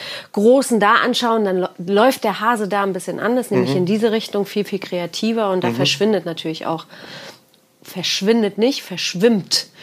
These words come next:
Speaker 1: privat und beruflich
Speaker 2: Mhm.
Speaker 1: viel, viel mehr ineinander, weil wenn du das tust, was du liebst, äh,
Speaker 2: Genau.
Speaker 1: ist es letztendlich völlig
Speaker 2: Richtig.
Speaker 1: egal, ob du mit deinem Partner oder mit einem Freund essen gehst, weil dann hast du genau die gleichen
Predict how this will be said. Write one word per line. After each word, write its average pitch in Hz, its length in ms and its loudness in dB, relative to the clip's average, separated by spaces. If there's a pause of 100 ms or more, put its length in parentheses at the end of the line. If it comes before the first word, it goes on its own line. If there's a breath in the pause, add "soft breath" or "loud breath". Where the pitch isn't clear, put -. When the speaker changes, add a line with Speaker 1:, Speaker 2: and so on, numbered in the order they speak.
(280 loud breath)
Speaker 1:
privat 190 560 2
und 175 140 -4
beruflich 170 680 -2
Speaker 2:
Mhm. 175 80 -10
Speaker 1:
viel, 247 260 2
viel 175 200 0
mehr 185 220 2
ineinander, 165 460 -2
weil 165 140 -2
wenn 170 120 0
du 165 100 0
das 170 220 -4 (180)
tust, - 300 -6
was - 140 -10
du 196 120 0
liebst, 196 320 -2 (240)
äh, 175 120 -6
Speaker 2:
Genau. 147 260 2
Speaker 1:
ist 196 180 -4
es 185 140 -10
letztendlich 170 580 -6
völlig 165 480 -6 (380 loud breath)
Speaker 2:
Richtig. 180 180 4
Speaker 1:
egal, 214 380 4
ob 190 200 -4
du 190 80 -6
mit 175 220 -4
deinem 175 160 -2
Partner 190 760 0
oder 180 220 0
mit 175 220 0
einem 175 240 0
Freund 190 360 0
essen 165 260 -4
gehst, 175 260 -2
weil 165 100 -6
dann 165 200 -4
hast 180 180 -8
du 170 60 -4
genau 165 240 0
die 160 100 -6
gleichen 165 380 -2